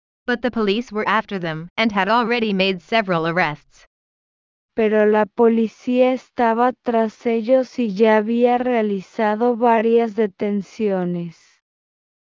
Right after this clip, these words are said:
Speaker 2: Vigilaban las actividades de la línea telefónica y un agente encubierto se hizo pasar por cliente.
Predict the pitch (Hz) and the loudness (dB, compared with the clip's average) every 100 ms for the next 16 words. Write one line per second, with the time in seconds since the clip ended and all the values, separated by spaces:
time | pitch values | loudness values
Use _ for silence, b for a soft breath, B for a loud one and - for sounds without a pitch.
0 | _ _ _ _ 202 220 - 220 214 240 | _ _ _ _ -8 -8 -4 -2 0 0
1 | 254 247 220 - 220 208 208 208 233 233 | -2 -4 -6 -6 -4 -2 2 2 0 0
2 | 233 214 208 226 233 233 202 - 226 226 | 0 0 0 -2 -2 -2 -4 -2 -2 -2
3 | - 226 220 226 226 - 220 214 247 240 | 0 0 2 2 0 0 -2 0 -2 -2
4 | 220 220 220 226 262 - 220 214 247 226 | 0 2 2 0 -4 0 0 0 -4 -4
5 | 214 226 214 - 226 214 226 208 180 165 | -2 0 -2 0 -4 -4 -2 0 -2 -4
6 | 170 | -10